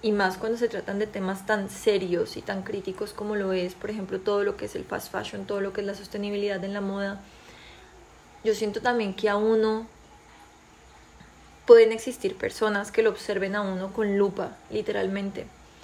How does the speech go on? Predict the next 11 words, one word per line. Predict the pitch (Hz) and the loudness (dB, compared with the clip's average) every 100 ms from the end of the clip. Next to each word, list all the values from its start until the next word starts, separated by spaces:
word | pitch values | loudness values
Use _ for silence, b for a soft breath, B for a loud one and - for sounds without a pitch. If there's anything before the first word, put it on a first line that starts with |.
| B B B - | B B B -2
y | |
que | 214 | 4
estén | 220 208 196 | 4 4 -4
esperando | 190 196 226 208 190 | -4 0 2 2 -2
como | 196 220 214 190 | -4 -4 -4 -4
al | 220 214 | -2 0
más | 208 208 208 | 2 0 -2
mínimo, | 240 247 269 285 285 277 269 262 - - B B B - - - - | -4 -2 0 0 0 2 2 2 -2 -10 B B B -20 -20 -20 -12
no | - 214 | -6 -4
sé, | 202 - 190 | -4 -4 -4
como | 180 185 165 | -4 -4 -6